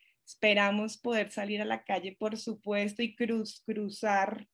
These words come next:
estos lugares del video, pero también de la acción, de, de ocupar y apropiarnos de, de la ciudad a través de, de la acción simbólica y artística.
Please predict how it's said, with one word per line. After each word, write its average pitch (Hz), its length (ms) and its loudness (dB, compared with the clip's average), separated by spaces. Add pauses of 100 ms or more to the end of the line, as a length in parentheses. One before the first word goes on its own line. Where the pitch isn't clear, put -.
estos 214 360 -6
lugares 196 680 0
del 214 160 -6
video, 190 560 -4
pero - 200 -8
también 180 420 -12 (340)
de 208 80 2
la 214 120 2
acción, 214 760 -2
de, 202 220 -6
de 190 100 -12
ocupar 185 460 -6
y - 20 -6
apropiarnos 190 640 -8
de, 196 220 -10 (340)
de 202 140 -6
la 196 160 -4
ciudad 190 680 -2
a 220 80 -6
través 185 360 -6
de, 185 80 -10
de 196 260 -2
la 208 80 -2
acción 190 300 -6
simbólica 202 600 -4
y 214 60 0
artística. 269 760 -2